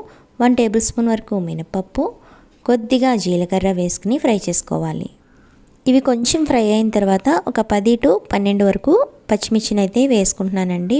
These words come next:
వీటిని కూడా బాగా ఫ్రై చేసుకోవాలి. పచ్చిమిర్చి అనేది మన కారానికి తగ్గట్టు వేసుకోవచ్చండి. ఇదైతే కొలత ఏమీ లేదు. కొంతమంది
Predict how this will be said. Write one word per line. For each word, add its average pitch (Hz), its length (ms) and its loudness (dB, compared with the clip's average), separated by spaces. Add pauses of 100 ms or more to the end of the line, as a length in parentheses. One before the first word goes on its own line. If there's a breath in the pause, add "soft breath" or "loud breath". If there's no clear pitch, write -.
వీటిని 196 360 0
కూడా 196 220 0
బాగా 180 240 -2
ఫ్రై 185 140 -2 (100)
చేసుకోవాలి. 180 680 -4 (880)
పచ్చిమిర్చి 269 520 2
అనేది 220 280 2 (200)
మన 202 180 0
కారానికి 208 440 0
తగ్గట్టు 202 420 -2
వేసుకోవచ్చండి. 190 800 -2 (140)
ఇదైతే 190 340 -2
కొలత 185 300 -2
ఏమీ 190 200 -2
లేదు. 180 220 0 (100)
కొంతమంది 220 400 -2